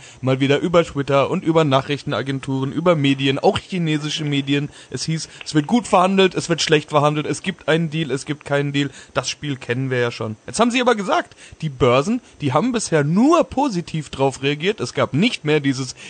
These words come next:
riesige Hoch- und Runterspiel der vergangenen Monate, sondern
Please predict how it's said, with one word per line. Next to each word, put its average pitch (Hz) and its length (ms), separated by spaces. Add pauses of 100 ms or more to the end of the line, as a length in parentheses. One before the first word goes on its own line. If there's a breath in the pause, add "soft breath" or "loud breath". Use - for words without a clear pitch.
riesige 170 540
Hoch- 160 240
und 160 100
Runterspiel 175 800 (260 loud breath)
der 139 80
vergangenen 135 560
Monate, 147 400
sondern 175 400